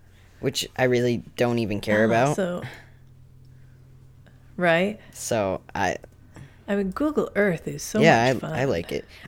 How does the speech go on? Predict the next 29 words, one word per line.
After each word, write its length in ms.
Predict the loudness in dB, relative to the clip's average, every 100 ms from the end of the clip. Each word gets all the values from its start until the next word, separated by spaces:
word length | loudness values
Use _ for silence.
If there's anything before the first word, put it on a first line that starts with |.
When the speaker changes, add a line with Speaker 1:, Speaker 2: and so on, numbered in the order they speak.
| 6
Speaker 1:
I 80 |
didn't 160 | 8 8
even 180 | 6 6
know 140 | 6
that 120 | 4
there 120 | 2 4
was 260 | 6 4
a 40 | 2
Google 340 | -2 0 0
Earth 200 | -2 -4
Pro. 320 | -4 -2 -4 -10 -20 -20 -20 -20 -20 -20 -20 -20 -20 -20 -20 -20 -20 -20 -20 -20 -8 -4
Speaker 2:
I 140 | -2
didn't 400 | 0 0 0 -2
<laughs> 100 | -4
either. 380 | -4 -6 -10 -14
So 160 | -2 2
maybe 260 | 4 4 2
you 100 | 2
can 140 | 2
make 220 | 2 2
your 100 | 2
own 160 | 2 4
maps 160 | 4
Speaker 1:
Ooh, 120 | 6 4
Speaker 2:
and 100 | 4
Speaker 1:
that'd 160 | 4
be 160 | 2 -2
cool. 240 | -2 -2 -2
Speaker 2:
things. 160 | -6